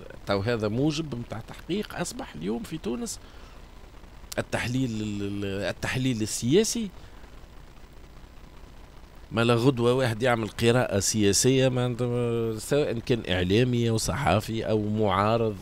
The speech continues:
أو، آه، ما تعجبناش هكا، ما، ما، مش باهية، نقولوا: "أي". أنا، أنا ظهر لي اللي فما، اللي فما تشهير وإساءة لرئيس الجمهورية، يتفضل حق. هل هذا معقول؟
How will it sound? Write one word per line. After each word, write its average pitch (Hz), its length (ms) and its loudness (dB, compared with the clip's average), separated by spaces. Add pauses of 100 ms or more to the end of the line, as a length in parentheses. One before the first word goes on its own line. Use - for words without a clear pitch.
أو، 101 540 -4 (540)
آه، 101 380 0
ما 113 140 0
تعجبناش 117 800 0
هكا، 95 280 2
ما، 87 300 -4
ما، 90 240 -6
مش 101 240 -4
باهية، 165 440 2
نقولوا: 175 440 2
"أي". 165 120 2 (1800)
أنا، 127 420 2
أنا 131 240 4
ظهر 147 320 10
لي 147 260 6
اللي 139 200 2
فما، 131 720 2
اللي 123 200 -2
فما 139 280 -2
تشهير 127 560 0
وإساءة 139 680 2
لرئيس 127 480 -2
الجمهورية، 120 600 2
يتفضل 131 440 0
حق. - 180 -8 (1600)
هل 85 160 -2
هذا 90 220 0
معقول؟ 123 520 -2